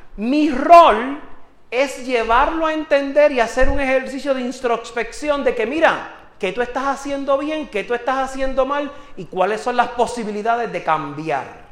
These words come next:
Y la persona decide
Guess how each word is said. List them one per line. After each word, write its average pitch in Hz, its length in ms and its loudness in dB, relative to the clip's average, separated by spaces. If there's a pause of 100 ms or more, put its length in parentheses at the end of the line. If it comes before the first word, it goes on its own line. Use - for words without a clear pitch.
(1000)
Y 254 100 -4
la 262 160 6
persona 277 920 4 (180)
decide 220 1200 0